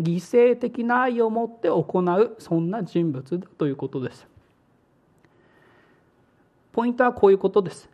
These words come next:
家庭を治めるリーダーには、導いていく力と世話をする愛、そのどちらもが必要だということです。導いていく力と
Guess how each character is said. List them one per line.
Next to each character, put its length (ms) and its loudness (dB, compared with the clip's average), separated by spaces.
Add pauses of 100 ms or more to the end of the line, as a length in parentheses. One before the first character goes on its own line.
(240)
家 220 -2
庭 260 2
を 120 -2
治 180 -6
め 140 0
る 160 0
リ 220 0
ー 40 -4
ダ 120 0
ー 40 -2
に 140 -2
は、 380 0 (220)
導 600 -2
い 40 -6
て 160 4
い 60 0
く 120 -2
力 460 0
と 460 -2
世 260 -2
話 160 6
を 140 2
す 200 -2
る 300 0
愛、 300 2 (520)
そ 140 -6
の 140 2
ど 160 4
ち 160 -4
ら 100 2
も 140 -2
が 320 -2
必 320 -6
要 180 -4
だ 160 -2
と 120 -6
い 20 -4
う 40 -6
こ 140 -10
と 120 -10
で 100 -14
す。 160 -20 (880)
導 480 0
い 20 -8
て 120 4
い 60 2
く 80 -16
力 360 -2
と 280 0